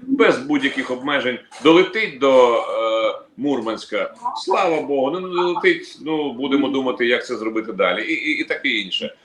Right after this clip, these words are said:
Тобто, мені здається, це, е, перехід Франції в особі Макрона,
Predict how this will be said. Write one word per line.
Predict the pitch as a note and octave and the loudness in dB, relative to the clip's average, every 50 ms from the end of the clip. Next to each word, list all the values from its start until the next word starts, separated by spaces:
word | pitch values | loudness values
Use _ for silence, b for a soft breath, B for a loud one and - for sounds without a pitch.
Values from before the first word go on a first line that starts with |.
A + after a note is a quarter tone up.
| b b b | b b b
Тобто, | - D3+ D3+ D3 - D#3 D3+ C#3+ B2+ B2 | 2 2 2 4 4 4 6 6 4 2
мені | C#3 D#3+ F#3 A3+ G3+ | 0 0 0 0 -2
здається, | - D3 E3 F3 F#3+ F#3+ - - E3 D#3 | 0 2 4 4 4 2 0 -4 -6 -6
це, | D#3 - - F3 F3 E3+ E3 E3 D#3+ - - A#3 - _ _ _ _ - | -6 -6 -2 2 4 4 4 4 2 -2 -6 -12 -16 _ _ _ _ -6
е, | A#2 B2 A#2+ A2+ | -2 -2 -2 -2
перехід | - - D3 C#3+ D#3 C#3 - - F#3 F#3 - - | -2 -2 -2 0 0 -2 -4 -4 -6 -6 -6 -6
Франції | - - - C#3+ E3 F3 F3+ E3+ - - - C#3 C#3 | -12 -8 -4 -2 0 0 0 -2 -4 -6 -4 -4 -4
в | B2+ C#3 | -2 -4
особі | C3 - D#3 D#3 D3+ C#3+ C3+ | -4 -4 -4 -4 -4 -4 -4
Макрона, | C3+ C3 - - D3+ F3 F#3+ F#3 E3 D3+ C#3 B2 - | -6 -6 -8 -6 -6 -4 -4 -4 -4 -4 -4 -4 -6